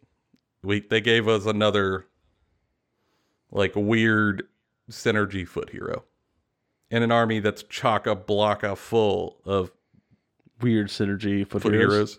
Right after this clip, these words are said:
Speaker 1: Yeah.
Speaker 2: My, my Sk-, the Skaven in me sees that in that army and goes, "Aw, man,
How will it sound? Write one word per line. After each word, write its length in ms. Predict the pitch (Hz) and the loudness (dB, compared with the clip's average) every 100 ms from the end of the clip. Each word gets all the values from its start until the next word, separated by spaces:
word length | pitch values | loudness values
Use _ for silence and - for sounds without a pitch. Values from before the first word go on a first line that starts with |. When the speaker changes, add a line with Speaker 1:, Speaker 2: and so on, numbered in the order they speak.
| - | -10
Speaker 1:
Yeah. 160 | 87 - _ _ _ _ | -10 -10 _ _ _ _
Speaker 2:
My, 180 | 127 117 120 | 0 0 0
my 180 | 131 123 | 0 0
Sk-, 340 | - - - | 0 -2 -2
the 80 | 127 | -2
Skaven 420 | 123 - 170 180 160 | -2 2 2 2 2
in 180 | 127 | 2
me 300 | 120 117 98 | 2 0 0
sees 420 | 95 - 110 104 - | -4 -2 0 0 -2
that 420 | - 104 98 - - | 0 2 2 0 -10
in 180 | 104 98 | -6 -2
that 160 | 98 | 0
army 340 | 101 101 101 110 | 0 0 -2 -4
and 180 | - 110 | -4 -2
goes, 220 | - - | -4 -2
"Aw, 180 | 117 - | -4 -4
man, 320 | 113 113 143 | -6 -8 -8